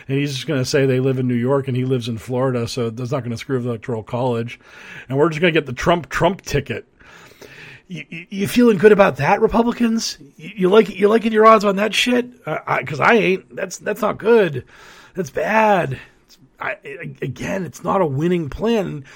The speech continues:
And the best case scenario is that if he wins, now you're stuck with that. And you're stuck with Trump spawn or absolute madness running against me in the twenty twenty-eight primary,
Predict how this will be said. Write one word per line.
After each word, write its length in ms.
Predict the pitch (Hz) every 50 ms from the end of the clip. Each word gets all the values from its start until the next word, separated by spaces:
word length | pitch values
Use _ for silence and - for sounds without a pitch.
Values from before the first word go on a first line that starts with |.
| - - - - - - _
And 140 | - 196 196
the 80 | 202 160
best 420 | 131 - - 220 254 240 247 -
case 220 | - 220 220 190 -
scenario 480 | - 180 202 220 233 233 226 208 180
is 80 | 165 135
that 160 | 170 175 - _ -
if 260 | 202 208 185 - -
he 180 | 190 196 190
wins, 760 | 170 139 165 220 247 240 214 202 190 190 185 180 165 127 135 151
now 500 | 147 151 156 175 170 180 196 196 196 190
you're 240 | 180 170 180 180
stuck 420 | - - - - - 170 165 - -
with 280 | 175 156 131 110 101
that. 420 | 107 175 190 196 175 151 139 - - _ - _ - - - - - - - _ _ -
And 140 | 160 160 165
you're 80 | 160
stuck 320 | 143 - - 202 196 196 -
with 180 | 175 131 -
Trump 360 | - - - - 190 208 208 -
spawn 580 | - - - 147 147 135 127 120 110 101 110 - -
or 220 | - 185 - - - -
absolute 560 | 202 196 - 180 - - 196 196 196 175 147
madness 720 | 170 185 190 190 185 180 170 170 156 147 131 - - -
running 240 | 147 175 185 180 170
against 400 | 147 139 180 185 185 175 - -
me 480 | 139 151 185 208 196 175 160 156 151 143 - - - - - - -
in 80 | 143
the 80 | 156 139
twenty 240 | - - 185 185 165
twenty-eight 420 | - - 175 170 170 170 - -
primary, 720 | - - - 165 202 202 175 151 139 127 117 110 98 98